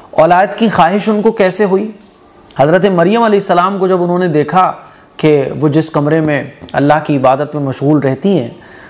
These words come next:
तो उस कमरे में जो है ना, अल्लाह ताला की तरफ से फल फ्रूट्स आ रहे हैं, तरह तरह का अल्लाह ताला रिज़्क उनको खाने को दे रहा है। तो उन्होंने जो है ना, हज़रत मरियम अलैहिस्सलाम से पूछा कि ये तरह तरह के खाने, तरह तरह का रिज़्क जो आता है तुम्हारे पास, ये कहाँ से आता है?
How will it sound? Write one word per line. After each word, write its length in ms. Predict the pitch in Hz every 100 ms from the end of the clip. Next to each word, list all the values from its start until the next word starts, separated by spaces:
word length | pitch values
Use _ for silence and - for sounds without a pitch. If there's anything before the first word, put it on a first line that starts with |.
| - -
तो 400 | 151 143 127 -
उस 160 | 185 -
कमरे 300 | 165 160 180
में 120 | 170
जो 100 | 151
है 100 | 143
ना, 140 | 180 151 110 - - - -
अल्लाह 160 | - 127
ताला 240 | 135 143
की 120 | 156 147
तरफ 180 | 147
से 220 | 135 156 127 - - - - - -
फल 140 | 131
फ्रूट्स 400 | 131 156 196 -
आ 100 | 185
रहे 120 | 165
हैं, 140 | 170 170 - _ _ - - _ -
तरह 140 | 135
तरह 220 | 143 151 151
का 100 | 156
अल्लाह 160 | 147
ताला 220 | 139 147 143
रिज़्क 300 | 139 175 -
उनको 200 | 180 180
खाने 280 | - 156 170
को 120 | 175
दे 160 | 160 160
रहा 100 | 156
है। 240 | 143 - - - - - - - - -
तो 60 | 214 247
उन्होंने 380 | 147 151 233 269
जो 120 | 196
है 120 | 131
ना, 220 | 131 226 - - _ _ - -
हज़रत 260 | 139 180 220
मरियम 320 | 202 160 226
अलैहिस्सलाम 440 | 196 160 175 190 208
से 100 | 196
पूछा 320 | 170 147 208
कि 120 | 220
ये 420 | 220 185 208 254 240 - - -
तरह 180 | 175 226
तरह 220 | 208 202
के 140 | 185 226
खाने, 380 | - 156 208 208
तरह 260 | 196 196
तरह 240 | 196 185 190
का 100 | 185
रिज़्क 300 | 170 214 202
जो 140 | 170
आता 260 | 165 135 190
है 100 | 202
तुम्हारे 300 | 160 143 131
पास, 260 | 127 170 214
ये 120 | 220
कहाँ 240 | 208 180
से 120 | 202 254
आता 240 | 196
है? 80 | -